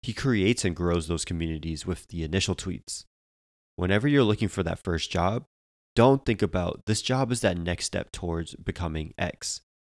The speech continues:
Think about it as, "I need to learn specific skills for my dream job of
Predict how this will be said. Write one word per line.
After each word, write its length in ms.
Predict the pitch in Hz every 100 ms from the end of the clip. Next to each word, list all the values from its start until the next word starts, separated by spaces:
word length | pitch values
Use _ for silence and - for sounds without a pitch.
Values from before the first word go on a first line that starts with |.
| _
Think 160 | 131 135
about 200 | 113 95
it 120 | 85
as, 340 | 85 82 82 - _ _
"I 120 | 92
need 340 | 87 95 123 -
to 100 | 147
learn 280 | 98 98
specific 500 | - 104 92 - 78
skills 460 | - - 87 92 113
for 100 | 95
my 160 | 82 82
dream 300 | 76 90 95
job 280 | 127 135
of 140 | 135